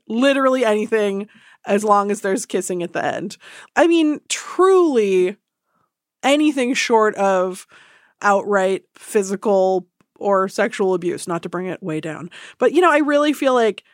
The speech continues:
emotional abuse, very romantic in the eighties and nineties. <laughs> You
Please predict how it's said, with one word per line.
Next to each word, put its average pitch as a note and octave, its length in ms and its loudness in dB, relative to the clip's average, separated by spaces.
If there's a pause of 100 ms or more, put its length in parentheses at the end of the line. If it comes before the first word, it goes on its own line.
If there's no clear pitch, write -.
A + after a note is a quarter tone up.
(480)
emotional C#4 460 0
abuse, B3 440 -2
very A3 460 2
romantic G#3 840 -2 (120)
in A3 180 0
the G3+ 140 -4
eighties G3+ 260 -2
and G#3+ 100 -2
nineties. G#3 580 0
<laughs> - 720 -10
You E4 120 4